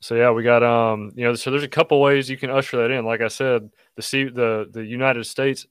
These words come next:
um, C B D C is not, is not dropping July first. That's not,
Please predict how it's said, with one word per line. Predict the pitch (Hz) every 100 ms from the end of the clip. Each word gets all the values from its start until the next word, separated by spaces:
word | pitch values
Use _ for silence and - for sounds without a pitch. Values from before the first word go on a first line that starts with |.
| _ 123
um, | 113 107 101 98 95 98 _ _ _ -
C | - 127
B | 110 113
D | 110 110
C | - 110
is | 104
not, | 110 113 107 _ _ _
is | 120 107
not | 127 120
dropping | 123 120 117 110
July | 110 107
first. | 98 120 104 -
That's | 104 117
not, | 113 107